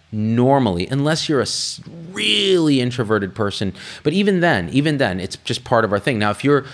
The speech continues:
say, on an autistic spectrum or something like that, it's a very, it's a much bigger challenge, and we'll get to that. So, when you have a phone call, what's that like? Well,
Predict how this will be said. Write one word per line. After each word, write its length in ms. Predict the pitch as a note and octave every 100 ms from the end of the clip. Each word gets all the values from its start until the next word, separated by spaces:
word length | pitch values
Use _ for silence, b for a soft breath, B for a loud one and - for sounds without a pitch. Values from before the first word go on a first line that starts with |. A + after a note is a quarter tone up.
| B
say, 280 | - - C3
on 220 | A#2+ A#2+
an 80 | A2
autistic 500 | G2+ F#2+ - - D3
spectrum 560 | - C#3 B2 - B2+ B2
or 60 |
something 260 | - G#2+ G#2
like 220 | G#2 G2+
that, 320 | D3+ D#3+ A2+
it's 140 | - -
a 60 |
very, 500 | F2 F2+ G#2+ A#2 A2+
it's 180 | - G#2
a 60 | G#2
much 400 | G2 A2 A2+ -
bigger 240 | G2 F2+
challenge, 640 | F#2+ - F#3 A3+ G2 F2+ F#2+
and 80 |
we'll 100 | F#2
get 220 | F#2 A2+ -
to 100 | F#2
that. 300 | D#2+ D2 B B B B
So, 360 | - G#3 G#2+ B B B B B
when 500 | C3 A#2 D3+ B3 D4+
you 680 | D4+ F3+ F#3+ F#3 F3+ E3+ D#3+ - -
have 240 | D3+ C3+
a 60 | B2
phone 560 | - - D#3+ E3+ F3
call, 460 | - - - - - - _ _ B B B -
what's 340 | C#3 E3+ -
that 340 | - G#2+ G#2
like? 400 | F2+ D#2 B1+ - - _ _ -
Well, 420 | B2 C3+ C3+